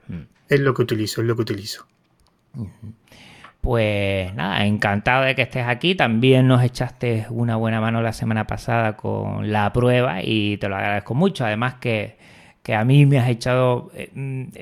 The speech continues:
Speaker 1: una vez una cosa personal, un dispositivo que tuvo que venir de tu tierra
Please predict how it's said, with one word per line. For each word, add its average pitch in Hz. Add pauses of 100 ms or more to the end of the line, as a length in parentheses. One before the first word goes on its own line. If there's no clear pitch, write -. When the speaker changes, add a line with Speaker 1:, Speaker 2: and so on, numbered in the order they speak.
(220)
Speaker 1:
una 156
vez 147
una 139
cosa 127
personal, 120
un 139
dispositivo 127
que 120
tuvo 127
que 123
venir 131
de 135
tu 120
tierra 139